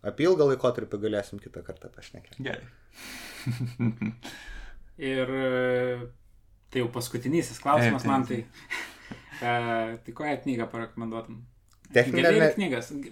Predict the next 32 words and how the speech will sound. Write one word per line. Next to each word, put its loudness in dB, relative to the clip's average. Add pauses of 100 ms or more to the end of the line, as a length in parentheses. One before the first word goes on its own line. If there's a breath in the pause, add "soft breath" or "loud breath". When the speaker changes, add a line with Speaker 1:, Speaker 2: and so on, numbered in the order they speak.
Speaker 3:
jeigu, -4 (480)
jeigu -8
nori, -2
gali 2
Speaker 1:
Gerai, 12
Speaker 3:
vieną 6
techninę, 6
Speaker 1:
parekom-, 8
Speaker 3:
vieną -2
Speaker 1:
taip, 6
Speaker 3:
grožį. -8
Speaker 1:
tai 0
parekomenduosiu 4
vieną 2
techninę. -6 (640 soft breath)
Tai 6 (180)
būtų 2
Martino 4
Fowlerio 4
Refactoring. -2 (240)
Nauja 6
versija, 4
jisai -6
kaip -12
tik -6
išleido 0
praeitais -6
metais, -4 (480)
e, 0 (840)
nau-, 0 (440)
atna-, -4 (140)
atšviežintą 0